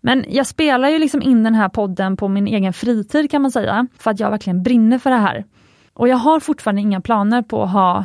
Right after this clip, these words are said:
liksom andra samarbeten eller reklam så. Men eftersom Mumbai då är företaget som jag startade för sju år sedan, så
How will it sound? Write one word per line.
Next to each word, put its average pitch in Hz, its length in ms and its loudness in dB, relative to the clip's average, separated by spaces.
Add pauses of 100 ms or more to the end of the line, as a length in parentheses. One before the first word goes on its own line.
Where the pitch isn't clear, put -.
liksom 196 360 -4
andra 190 340 -2
samarbeten 185 600 -4
eller 185 460 -4
reklam 226 500 0
så. - 240 -8 (600)
Men 208 260 -2 (380)
eftersom 220 460 0
Mumbai 196 380 2
då 185 100 -2
är 233 300 0
företaget 196 580 -4
som 196 180 -4
jag 185 100 -6
startade 196 320 -6
för 208 80 -10
sju 208 140 -4
år 175 160 -4
sedan, 220 340 -2 (220)
så 214 260 -4